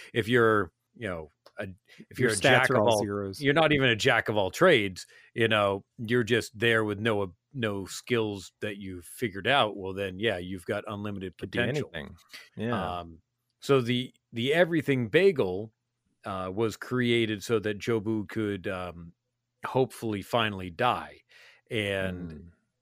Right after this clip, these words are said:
Speaker 1: you know, this is where Evelyn, uh, starts to go, "Oh, well, I'll, I will go with you so you don't have to go by yourself," which is what Jobu wants. But like you said, Corey, Evelyn starts to see her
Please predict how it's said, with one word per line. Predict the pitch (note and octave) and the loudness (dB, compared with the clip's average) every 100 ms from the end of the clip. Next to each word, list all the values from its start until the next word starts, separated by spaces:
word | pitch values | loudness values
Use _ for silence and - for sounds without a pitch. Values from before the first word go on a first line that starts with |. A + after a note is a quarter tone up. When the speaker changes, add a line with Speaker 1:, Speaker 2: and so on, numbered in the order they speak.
| _ - | _ -8
Speaker 1:
you | A2 | -6
know, | |
this | A#2 C3 | -4 -2
is | |
where | C3+ B2+ A#2+ | 2 4 4
Evelyn, | B2+ B2 A#2+ A2 A2 - C3 B2 B2 | 2 2 0 -2 -6 -12 -18 -16 -16
uh, | |
starts | - B2+ A2 - | -6 -2 -2 -2
to | |
go, | G#2 A#2+ | -4 0
"Oh, | D#3 | 0
well, | G2+ G#2+ | 2 0
I'll, | B2+ C3+ D#3 | 2 4 4
I | B2 D#3+ | 4 4
will | F#3+ E3 | 6 6
go | C#3+ C#3+ | 6 6
with | A#2+ C3 G2 | 6 4 2
you | F2+ E2 - | -8 -14 -14
so | - | -8
you | G2+ A#2 | -4 -2
don't | B2 A2 | -2 0
have | A2 - | -2 -2
to | |
go | A2 G#2+ | -2 -2
by | G2+ | -2
yourself," | F2+ E2+ - A#2 F#2 A2 | -6 -10 -4 -4 -4 -8
which | G2 G2+ | -10 -12
is | F2+ _ _ | -14 _ _
what | A#2+ G#2 | -8 -8
Jobu | F2 G#2+ F#2 | -6 -6 -6
wants. | F2+ F#2+ A#2+ G2+ - - | -8 -6 -6 -6 -8 2
But | B2 A2+ | 2 2
like | A#2 F#2+ | -6 -10
you | A2 A2+ | -8 -6
said, | A2+ G#2 | -6 -6
Corey, | - A2+ G2+ F#2+ F2+ _ _ _ _ - _ _ _ _ _ - | -4 -2 -2 -6 -12 _ _ _ _ -20 _ _ _ _ _ -2
Evelyn | C3+ A#2+ A#2+ | 0 0 -2
starts | G#2 C3 A2 | 0 0 0
to | A2+ | -2
see | - A#2+ A2+ | -6 -2 0
her | F#2 A2 G#2 G2 | 2 2 2 -2